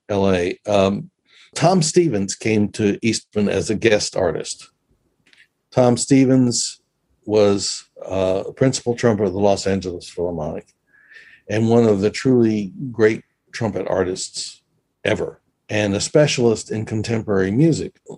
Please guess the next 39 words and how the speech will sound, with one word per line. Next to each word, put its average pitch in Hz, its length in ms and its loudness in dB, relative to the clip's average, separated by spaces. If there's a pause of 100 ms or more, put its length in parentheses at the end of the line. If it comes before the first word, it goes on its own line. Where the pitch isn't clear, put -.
(100)
Um, 104 220 -4
let 110 120 0
me 101 140 2
backtrack 98 460 0
just 104 220 -6
for 92 120 -10
a 87 40 -8
second. - 460 -2
Wh-, 104 360 -2
while 110 180 4
I 104 80 4
was 101 140 0
still 120 300 4
in 113 260 -2
Memphis 117 460 -2
with 98 220 -6
Don, 95 300 2
studying 107 340 0
with 95 100 -6
Don 92 280 0
Freund, 117 480 2
one 107 260 -2
day 98 180 0
Don 98 300 0
asked 90 300 -6
me 92 80 -2
what 98 240 0
contemporary 98 560 0
trumpet 101 360 -2
music 92 520 -4 (460)
I 95 120 -6
knew, 95 300 0
and 85 100 -4
I 90 60 -4
s-, 95 160 -8
didn't - 360 -4
know 98 200 4
any. 87 340 -6 (480)
<laughs> - 400 -20